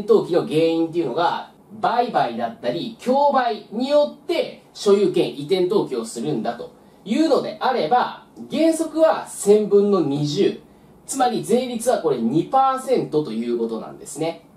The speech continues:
ただこれも軽減税率を適用すると、千分の三、零点三パーセントになります。二パーセントから零点三パーセントに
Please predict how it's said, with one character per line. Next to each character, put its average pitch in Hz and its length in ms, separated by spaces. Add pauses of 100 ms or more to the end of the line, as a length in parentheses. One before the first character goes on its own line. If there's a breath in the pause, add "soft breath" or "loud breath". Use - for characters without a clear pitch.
(540 soft breath)
た 302 100
だ - 160
こ 247 120
れ 262 120
も 269 300
軽 226 240
減 226 200
税 220 140
率 139 300
を 113 80
適 143 260
用 139 200
す 135 160
る 123 120
と、 - 300
千 220 480
分 190 260
の 147 120
三、 - 420 (380)
零 254 300
点 - 260
三 226 400
パ 240 180
ー 226 40
セ 233 180
ン 156 80
ト 233 120
に - 200
な 110 120
り 151 140
ま 101 120
す。 - 220 (460)
二 147 220
パ 185 240
ー 185 40
セ 180 160
ン 156 60
ト 226 100
か 233 120
ら - 240
零 247 240
点 - 280
三 165 360
パ 165 160
ー 165 60
セ 170 140
ン 117 80
ト 123 120
に - 280